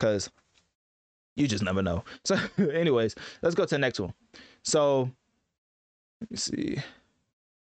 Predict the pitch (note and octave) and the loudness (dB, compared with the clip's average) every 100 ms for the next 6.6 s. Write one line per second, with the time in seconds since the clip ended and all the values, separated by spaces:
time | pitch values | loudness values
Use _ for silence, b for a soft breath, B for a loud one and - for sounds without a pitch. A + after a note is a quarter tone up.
0 | _ _ _ _ _ _ _ - B3+ B2 | _ _ _ _ _ _ _ -2 2 2
1 | B2 C#3+ A#2+ A2+ G#2 G2 A#2 - - F#2+ | 2 2 0 0 0 0 0 -2 -4 -4
2 | G2+ G#2 - G#2+ G#2 G2 F#2+ A2 A2+ - | -4 -4 -2 -2 0 0 0 -2 -2 -2
3 | - - G#2 G#2+ G#2 - A2+ A2 - A2 | -4 -2 -2 0 0 -2 -2 -2 -2 -2
4 | G2+ G#2 G2+ F#2+ - - A#2+ A2+ F#2+ - | 0 -2 -2 -2 -4 -2 -2 0 -2 -4
5 | - - b b b b _ _ - B2+ | -8 -14 b b b b _ _ -2 2
6 | B2+ B2+ B2 A#2+ B2 B2+ | 2 4 2 2 0 -2